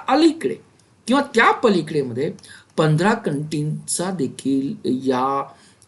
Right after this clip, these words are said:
जडणघडणीमध्ये, इंटरनॅशनल स्पेस स्टेशनच्या पार्ट मॅन्युफॅक्चरिंग असेल किंवा या ठिकाणी ॲस्ट्रॉनॉट घेऊन जाणं असेल, या ठिकाणी इतर पंधरा राष्ट्रांचा देखील समावेश होतो. अ,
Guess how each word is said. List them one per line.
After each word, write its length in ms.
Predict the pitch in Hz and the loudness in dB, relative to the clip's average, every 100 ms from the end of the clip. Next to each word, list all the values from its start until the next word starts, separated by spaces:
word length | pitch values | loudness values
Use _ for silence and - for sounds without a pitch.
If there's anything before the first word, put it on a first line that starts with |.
| 120 | -4
जडणघडणीमध्ये, 1120 | 120 127 190 214 151 143 131 123 117 117 123 - - - | 0 2 4 4 2 -4 -8 -8 -8 -6 -6 -8 -12 -6
इंटरनॅशनल 580 | 135 143 139 131 135 | -4 -2 -4 -6 -8
स्पेस 360 | 127 - 131 127 | -8 -4 -4 -4
स्टेशनच्या 640 | - 123 - 131 127 135 135 - - _ - | -4 -6 -6 -6 -4 -6 -6 -12 -20 _ 0
पार्ट 400 | 139 143 - - | 2 2 -2 -4
मॅन्युफॅक्चरिंग 640 | 127 165 147 147 139 127 | -2 -2 -4 -6 -8 -6
असेल 320 | 117 - 113 113 - - _ | -6 -4 -4 -6 -14 -20 _
किंवा 400 | - 135 131 143 143 - _ | -4 0 0 -2 -6 -16 _
या 220 | 131 139 151 | -2 2 2
ठिकाणी 540 | 156 - 135 135 135 - - - | -2 -4 -4 -4 -6 -8 -18 -8
ॲस्ट्रॉनॉट 420 | 135 - 156 147 | -6 -4 -2 -2
घेऊन 360 | 147 123 170 240 | -2 2 6 6
जाणं 400 | 202 135 127 120 | 4 -2 -6 -8
असेल, 280 | 117 120 117 - _ _ | -6 -6 -6 -10 _ _
या 120 | 147 | -2
ठिकाणी 340 | 147 147 147 147 | 0 0 -2 -2
इतर 280 | 131 - 151 | -4 -2 -4
पंधरा 420 | 156 127 120 139 | -4 -6 -6 -6
राष्ट्रांचा 520 | 123 107 - 123 123 | -6 -8 -8 -10 -8
देखील 280 | 120 117 123 | -6 -6 -6
समावेश 600 | 120 120 113 147 214 208 | -6 -4 -4 0 0 -2
होतो. 320 | - 117 117 - - - - _ | -6 -8 -8 -10 -20 -20 -20 _
अ, 60 | - | -6